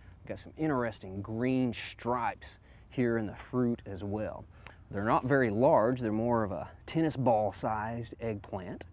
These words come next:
Another name for these are the Ethiopian eggplants. And in some cultures, the fruits are harvested when they're in this green state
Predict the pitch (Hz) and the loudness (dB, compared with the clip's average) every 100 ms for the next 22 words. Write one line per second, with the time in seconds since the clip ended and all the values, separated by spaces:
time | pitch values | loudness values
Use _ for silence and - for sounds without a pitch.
0 | - - - - - - 123 170 131 123 | -20 -20 -20 -20 -20 -4 0 2 4 6
1 | 120 151 190 - 110 104 110 135 139 - | 6 6 4 2 0 0 2 0 -2 -2
2 | 110 110 104 101 101 107 - 180 - 160 | 0 0 0 -2 -2 -4 -2 -2 0 4
3 | 135 156 - 107 101 90 - - - 98 | 4 4 0 -4 -6 -10 -14 -18 -8 -6
4 | 90 - 98 69 52 - - - - - | -6 -8 -12 -12 -10 -8 -8 -10 -20 -16
5 | 95 95 95 90 - 131 120 - 139 - | -12 -8 -6 -4 -2 -2 0 2 2 2
6 | 110 104 - - - - - - 127 127 | -2 -4 -6 -12 -20 -18 -16 -2 4 4
7 | - 85 - 127 120 113 - 98 107 101 | 2 -4 4 4 6 2 -2 -2 -2 -2
8 | 101 104 98 - 120 110 123 160 180 139 | 0 -2 -2 -4 -4 2 4 6 6 4
9 | - - 95 98 107 | 2 -4 -6 -6 -8